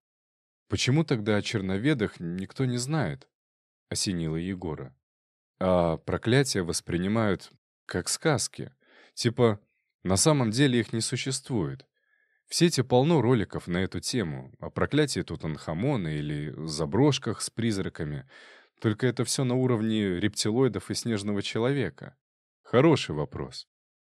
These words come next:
Мы не любим выставлять себя на показ. Понтоваться, как любят говорить парни твоего возраста. Ты, наверное, хорошо представляешь, как в обществе относятся к гадалкам, знахарям, колдунам или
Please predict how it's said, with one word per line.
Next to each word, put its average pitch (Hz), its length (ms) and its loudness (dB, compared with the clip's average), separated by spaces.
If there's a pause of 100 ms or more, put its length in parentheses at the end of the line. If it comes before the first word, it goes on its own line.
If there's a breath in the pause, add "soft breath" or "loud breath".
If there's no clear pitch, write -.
Мы 147 340 6 (120)
не 98 260 2
любим 104 360 4
выставлять 98 500 2
себя 80 260 -2
на 82 120 -2
показ. - 600 -6 (560)
Понтоваться, 135 760 2 (280)
как - 200 -6
любят 78 300 -4
говорить 82 400 -2
парни 85 320 0
твоего 82 340 -2
возраста. - 680 -8 (560)
Ты, 117 360 4
наверное, 104 520 2
хорошо 117 400 2
представляешь, 90 640 0
как - 240 -8
в 101 60 0
обществе - 460 -2
относятся 85 480 -4
к 73 60 -8
гадалкам, 78 800 0
знахарям, 80 640 -2
колдунам 92 600 -2
или 87 460 0